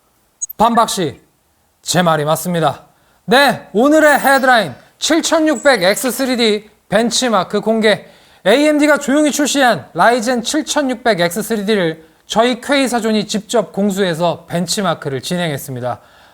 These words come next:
원래 가격은 이거 이백구십구 달러가 맞는데, 뭐, 아시겠지만 지금 이 제품 우리나라에선 판매가 안 되고 있고요.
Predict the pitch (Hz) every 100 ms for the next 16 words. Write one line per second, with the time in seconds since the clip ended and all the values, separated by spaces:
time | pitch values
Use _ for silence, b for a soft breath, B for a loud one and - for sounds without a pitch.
0 | b 202 294 294 - 208 226 269 285 262
1 | 240 247 208 160 226 262 262 226 202 -
2 | 185 214 202 208 165 147 220 180 156 220
3 | 165 - b b b 139 226 151 151 202
4 | 233 226 247 202 160 185 b b b -
5 | 277 302 247 262 277 196 220 294 285 262
6 | 240 214 247 233 269 262 254 247 160 175
7 | 214 202 139 180 202 143